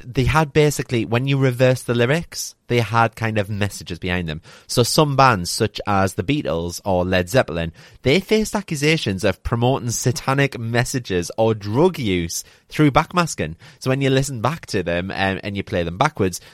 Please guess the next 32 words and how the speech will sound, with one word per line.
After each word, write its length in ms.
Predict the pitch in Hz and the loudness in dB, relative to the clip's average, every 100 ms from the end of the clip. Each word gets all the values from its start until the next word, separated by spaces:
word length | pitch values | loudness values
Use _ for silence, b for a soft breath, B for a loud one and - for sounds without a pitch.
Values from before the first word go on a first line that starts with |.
| B | B
some 240 | - 127 | -4 0
of 40 | |
them 140 | 110 101 | 0 0
are 60 | |
like, 300 | 95 95 90 _ | 0 0 -2 _
"Smoke 400 | - - 80 85 | -8 -6 -4 -4
weed" 400 | 101 117 120 98 | -2 0 0 -2
and 100 | 82 | -4
stuff 240 | 82 - - | -6 -6 -4
like 160 | 92 92 | -2 2
that. 180 | 123 - B B | 2 2 B B
It's 180 | - 107 | -6 -4
really, 380 | 107 113 165 240 | -2 0 2 2
really 220 | 262 208 | 0 0
random, 460 | 160 165 135 87 82 | 2 2 2 0 0
and 180 | 113 120 | 0 2
there's 140 | 117 | 2
a 60 | 120 | 2
massive 340 | 131 180 233 | 0 0 -4
controversy 640 | - 175 156 156 131 - 90 | 0 -2 2 2 2 -2 0
around 380 | 92 107 120 95 | 4 4 2 0
it 180 | 82 - B B | -2 -4 B B
because 420 | 117 113 131 117 - b b - | -2 4 6 6 2 b b 0
these 260 | 147 143 - | 2 2 0
alleged 420 | 131 131 156 - | 2 4 2 0
subliminals, 720 | - 156 156 170 120 85 85 | -2 0 2 2 0 -2 0
they 160 | 127 | 0
sparked 560 | 147 - - 139 135 - | 0 0 2 2 2 -2
a 120 | 78 | -6
massive 400 | 113 120 - 127 | -2 -2 -2 -4
public 360 | - 107 107 - | -4 -4 -4 -4
debate. 400 | 104 104 82 | 0 2 0